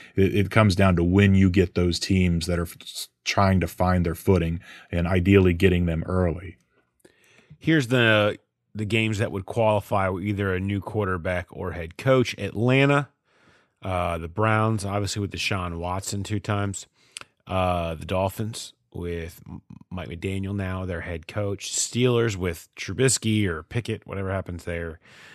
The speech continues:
Speaker 2: The Saints now have Dennis Allen as their head coach, uh, and the Buccaneers have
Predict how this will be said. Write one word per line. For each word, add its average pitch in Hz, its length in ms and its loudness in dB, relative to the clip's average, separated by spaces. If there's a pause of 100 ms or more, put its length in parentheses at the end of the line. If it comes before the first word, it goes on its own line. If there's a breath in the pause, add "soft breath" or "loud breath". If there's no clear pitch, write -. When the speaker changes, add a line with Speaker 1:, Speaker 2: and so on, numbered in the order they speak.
(140)
Speaker 2:
The 92 100 0
Saints 139 500 6
now 113 140 2
have 104 180 -2
Dennis 98 340 -4
Allen 110 320 0
as 95 120 -4
their 98 160 -2
head 95 220 -4
coach, - 520 -4 (540 soft breath)
uh, 95 340 0
and 95 180 -6
the 90 60 -6
Buccaneers 107 720 -2
have 90 520 -6